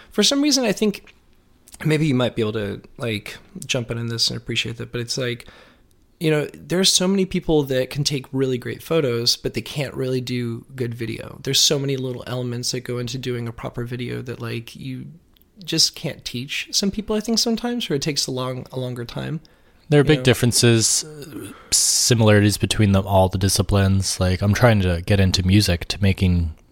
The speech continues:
Speaker 1: Yeah, I heard about
Speaker 2: basic
Speaker 1: the
Speaker 2: tracks for my stuff, and it's
Speaker 1: with
Speaker 2: so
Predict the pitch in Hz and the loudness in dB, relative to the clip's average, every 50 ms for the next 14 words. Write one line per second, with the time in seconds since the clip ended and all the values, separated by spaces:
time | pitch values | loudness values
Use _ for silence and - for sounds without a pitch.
0 | _ - 151 131 123 123 123 156 143 113 110 113 104 98 95 113 110 113 107 95 | _ -2 0 0 0 0 -2 2 4 6 6 6 6 4 2 0 2 4 4 6
1 | 92 90 - - - 107 98 95 87 80 - - 98 98 - - 92 82 165 143 | 6 4 2 0 2 2 4 4 4 4 2 2 2 2 2 -2 -4 -2 0 2
2 | 131 139 131 120 | 2 2 2 4